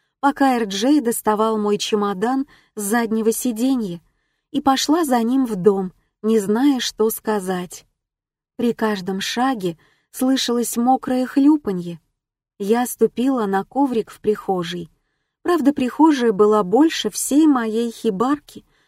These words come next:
а так ничего. И опустилась на колено,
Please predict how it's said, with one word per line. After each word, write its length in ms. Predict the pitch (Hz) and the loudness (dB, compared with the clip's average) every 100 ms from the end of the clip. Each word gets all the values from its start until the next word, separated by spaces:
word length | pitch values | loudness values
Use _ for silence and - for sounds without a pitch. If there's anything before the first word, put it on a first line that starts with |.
| _ | _
а 120 | 285 | -4
так 180 | 302 339 | -2 -2
ничего. 580 | 269 269 - 220 190 185 - _ _ _ _ | -2 -2 -2 -4 -4 -6 -14 _ _ _ _
И 100 | 220 | -4
опустилась 720 | 233 220 226 - 254 254 254 240 | -4 -2 -4 -2 -2 -2 -2 -4
на 120 | 247 | -2
колено, 600 | 262 262 262 202 175 | -2 0 0 -2 -4